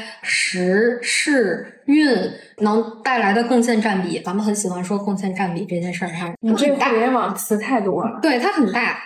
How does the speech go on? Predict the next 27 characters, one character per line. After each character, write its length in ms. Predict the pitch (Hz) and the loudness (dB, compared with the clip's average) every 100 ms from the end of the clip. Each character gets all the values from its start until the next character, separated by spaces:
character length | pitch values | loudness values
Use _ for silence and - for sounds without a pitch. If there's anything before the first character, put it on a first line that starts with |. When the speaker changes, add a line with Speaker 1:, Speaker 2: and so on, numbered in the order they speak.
| - | -2
Speaker 1:
在 160 | 349 339 | 0 2
这 200 | 392 370 | 2 2
些 140 | 339 | 2
事 160 | 330 294 | 2 2
情 180 | 262 | 4
上 160 | 254 254 | 4 4
面， 260 | 240 220 214 | 4 2 2
咱 140 | 233 | 2
不 140 | 277 285 | 4 4
是 60 | 330 | 4
说 220 | 285 285 | 2 0
消 360 | 285 294 302 | 0 2 2
极 300 | 247 196 190 | 2 2 4
的 240 | 196 214 185 | 4 4 2
就 240 | 220 208 | 2 2
妥 400 | 190 - 220 165 | 0 0 0 0
协 280 | - 190 170 | 0 -2 0
了， 320 | 190 254 233 | 2 4 2
或 100 | 254 | 2
者 80 | 208 | 2
说 160 | 247 247 | 2 0
被 160 | 247 240 | 0 2
动 180 | 233 220 | 2 2
的 80 | 196 | 2
接 180 | 262 | 0
受 120 | 277 | 2
了， 80 | 262 | 0